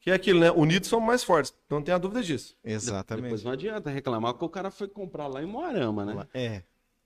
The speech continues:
Speaker 1: Não, a gente
Speaker 2: Não
Speaker 1: tenta
Speaker 2: pode.
Speaker 1: fazer de tudo, conscientizar o povo a comprar no comércio de Porã, valorizar o seu dinheiro investido aqui, que com certeza traz retorno pra todo mundo.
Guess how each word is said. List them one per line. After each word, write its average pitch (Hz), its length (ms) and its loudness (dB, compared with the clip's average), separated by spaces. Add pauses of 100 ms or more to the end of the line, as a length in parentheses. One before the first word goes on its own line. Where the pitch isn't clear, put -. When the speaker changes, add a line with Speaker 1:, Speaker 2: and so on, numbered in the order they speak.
Speaker 1:
Não, 117 100 -8
a 107 60 -6
gente 110 180 -8
Speaker 2:
Não 90 60 -14
Speaker 1:
tenta 135 160 0
Speaker 2:
pode. 139 120 -8
Speaker 1:
fazer 127 180 -2
de 131 120 -8
tudo, 143 180 -4
conscientizar 139 920 0
o 139 60 -4
povo 139 440 -4
a 156 180 -2 (320)
comprar 147 360 2
no 165 80 0
comércio 135 460 0
de 123 80 -10
Porã, 117 420 0
valorizar 131 1000 0 (480)
o - 60 -20
seu 143 160 0
dinheiro 139 240 0
investido 139 460 0
aqui, 135 400 -6
que - 160 -20
com 208 220 2
certeza 160 520 -4
traz 156 180 0
retorno 156 280 0
pra 156 100 -2
todo 196 260 0
mundo. 123 300 -4